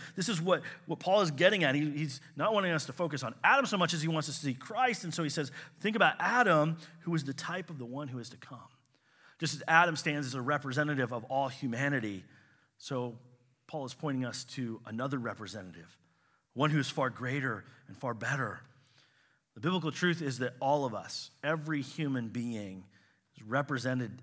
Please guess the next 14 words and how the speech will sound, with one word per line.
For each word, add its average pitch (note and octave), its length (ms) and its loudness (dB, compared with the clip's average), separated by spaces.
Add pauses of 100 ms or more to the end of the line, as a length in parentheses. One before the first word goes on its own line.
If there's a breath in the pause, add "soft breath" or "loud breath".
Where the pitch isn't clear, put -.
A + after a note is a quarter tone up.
(100)
in C3 360 0
Adam, G2+ 460 -8 (840)
which - 180 -16
means A2 200 -8
we G2 140 -12
all G#2 260 -8
need F2+ 180 -14
rescue. - 380 -14 (1800)
If A2 80 -16
you've G#2 120 -14
come B2+ 360 -4 (160 loud breath)
here C#3+ 200 -2
this B2 220 -6
morning B2 440 -4